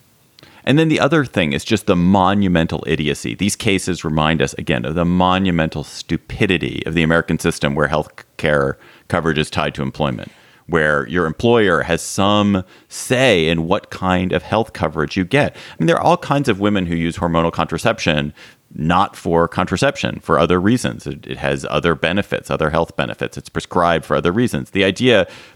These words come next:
that because their employer has made some moral decision about, you know, their sexual behavior, they should not be eligible for those benefits is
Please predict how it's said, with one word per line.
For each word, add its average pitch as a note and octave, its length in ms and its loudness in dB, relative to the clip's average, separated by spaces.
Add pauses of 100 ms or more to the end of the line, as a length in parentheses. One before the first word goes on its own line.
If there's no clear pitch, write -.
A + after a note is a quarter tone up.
that - 200 -2
because G#2 460 -2
their F2 160 0
employer E2 520 2
has C#2+ 140 -2
made D2+ 260 -2
some D2 140 -4
moral G2+ 400 2
decision D#2 520 -4
about, D2 380 -2
you D2+ 100 -8
know, C#2 120 -4
their E2+ 220 0
sexual - 420 -4
behavior, E2 720 -2 (520)
they G2 180 2
should F#2+ 200 0
not F#2+ 200 2
be E2 160 4
eligible F2 360 0
for E2+ 100 -8
those E2 160 2
benefits G2 480 0
is G#2+ 200 -6